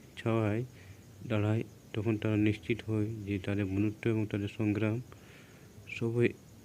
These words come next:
এত সুন্দর এবং মূল্যবান। বন্ধুরা, আমি জানি এই ছোট বন্ধুত্বের গল্পটি পড়ার পরে আপনারা অবশ্যই আপনার সেই বন্ধুটির, বন্ধুটির কথা মনে পড়েছে, যার সাথে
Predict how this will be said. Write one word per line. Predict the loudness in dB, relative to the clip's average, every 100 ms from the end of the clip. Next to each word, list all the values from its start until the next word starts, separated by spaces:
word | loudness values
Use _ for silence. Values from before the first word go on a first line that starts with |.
| -6
এত | -2 4 4
সুন্দর | 4 2 4 6
এবং | 6 6
মূল্যবান। | 6 6 6 6 4 4 0 -12 -18 -18 -18 -18 -18 -16 -4
বন্ধুরা, | 0 2 6 6 4 -2 -18 -12 0
আমি | 2 6
জানি | 6 8
এই | 6
ছোট | 4 0 4 4 2 -6 -18 -20 -20 -20 -20 -20 -20 -16 -4
বন্ধুত্বের | 0 2 4 4
গল্পটি | 6 4 2 4 4 4
পড়ার | 4 4 2
পরে | 2 2 2 -2 -2
আপনারা | 2 4 6 4 2 0
অবশ্যই | 4 6 4 6 6 6 0 -16 -20 -20 -20 -20 -20 -20 -8
আপনার | -4 2 4 4
সেই | 4 4
বন্ধুটির, | 4 2 0 -4 4 4 4 -2 0
বন্ধুটির | 2 2 2 4 2 2
কথা | -2 0 2
মনে | 2 4 4 2 -4 -16 -18 -20 -8 4
পড়েছে, | 6 6 4
যার | 6 4 4
সাথে | -2 -4 -4